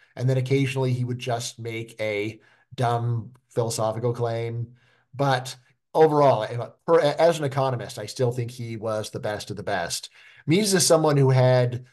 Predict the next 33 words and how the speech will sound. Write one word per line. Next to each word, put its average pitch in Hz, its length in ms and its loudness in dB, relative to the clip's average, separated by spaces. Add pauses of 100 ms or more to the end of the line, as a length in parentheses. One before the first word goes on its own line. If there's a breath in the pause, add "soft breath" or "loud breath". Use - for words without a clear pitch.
(140 soft breath)
some 131 220 0
really 123 220 2
good 160 220 0
stuff, 147 400 2
but 135 100 -8
then 143 100 0
he 143 80 0
also 131 260 0
had 127 80 0
a 120 40 -4
lot 113 200 -4
of - 140 -18
crazy 120 340 -6
stuff, 120 340 -4
in 120 80 -6
my 113 200 -6
view, 113 580 -8 (480 soft breath)
claiming 123 440 0
that 107 100 -6
he 113 120 -8
can 120 120 -6
go 117 340 -2
and 117 320 -8
deduce 117 680 -6 (340 soft breath)
all 120 240 0
of 117 60 -4
this 117 160 -6
stuff 113 400 -6
from 110 560 -6
the 113 180 -6
axiom 107 400 0
of 101 100 -6
action. 104 540 -6